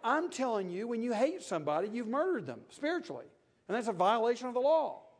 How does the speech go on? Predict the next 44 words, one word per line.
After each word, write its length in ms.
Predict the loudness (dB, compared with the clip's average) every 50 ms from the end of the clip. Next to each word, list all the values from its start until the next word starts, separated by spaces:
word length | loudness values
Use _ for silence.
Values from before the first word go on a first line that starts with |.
| _ _ _ _ _ _ _ _ _ _ -6
He 80 | -2
says 180 | 0 0 2 2
the 80 | 2
rabbis 480 | 2 4 4 4 4 4 4 2 2 0
make 180 | -2 -2 0 2
all 160 | 2 2 2
kinds 280 | 2 0 -4 -4 -4
of 40 | -6
excuses 760 | -8 -10 -10 -8 -4 -4 -4 -4 -6 -10 -18 -20 -20 -20 -20 _ -8
about 220 | -4 -2 -2 -2 -2
the 60 | -4
law. 320 | -4 -4 -4 -6 -8 -12 -16 _ _ _ _ _ _ _ _ -4
And 200 | -2 0 2 2
they 200 | 2 2 0 -2 -14 -20 -20 _ _ _ _
explain 440 | -20 -12 -4 0 0 0 0 0 -2
it 140 | -2 -4 -6 -10 -14 -10
a 80 | -10 -10
zillion 680 | -8 -10 -12 -12 -12 -8 -2 0 2 2 2 2 0 0
different 260 | 0 0 -2 -2 0
ways, 500 | 0 0 0 0 -2 -6 -12 -18 -20 -20 _ _
but 140 | -4 -2 0
they 80 | 2 2
don't 220 | 0 0 0 0
deal 140 | 2 2 2
with 120 | 4 2
the 80 | 0 0
heart. 400 | 0 0 0 0 -4 -10 -18 -20 _ _ _ _ _ _ _ _ _ _ _ _ _ _ _ _ _ _ _ _ _ _ _ _ -10
And 140 | -6 -2
that's 160 | 0 0 0 0
the 60 | 0
reason 160 | -2 0 0
I'm 120 | -2 -2
telling 300 | 0 0 0 0 0 -2
you 120 | -2 -4 -2
that 160 | -4 -4 -2
the 60 | -2 0
righteousness 640 | 2 2 2 2 0 -6 -10 -8 -8 -8 -8 -8
of 240 | -4 -2 -2 -2 0
the 80 | -2 -4
believer, 640 | -2 0 0 0 0 0 0 0 0 0 0 -2 -2
of 140 | -2 -2 -2
the 80 | -2 -2
wise 420 | 0 0 2 2 2 2 0 -2
person, 560 | -4 -6 -6 -6 -6 -6 -8 -12 -12 -12 -14